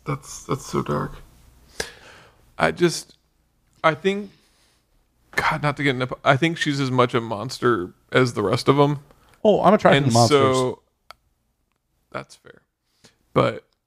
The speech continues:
Speaker 1: I, I just, hmm. Even, even when people are like, "Yeah, but what if he," it's like, that's still fucked up.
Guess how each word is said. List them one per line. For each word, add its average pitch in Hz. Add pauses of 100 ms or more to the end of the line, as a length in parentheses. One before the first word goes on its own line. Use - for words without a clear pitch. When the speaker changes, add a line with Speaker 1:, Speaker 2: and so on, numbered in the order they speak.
(480)
Speaker 1:
I, 127
I 139
just, 135 (1500)
hmm. 143 (1040)
Even, 151
even 170
when 160
people 143
are 139
like, 127
"Yeah, 170
but -
what 147
if 156
he," - (340)
it's -
like, - (260)
that's -
still -
fucked -
up. -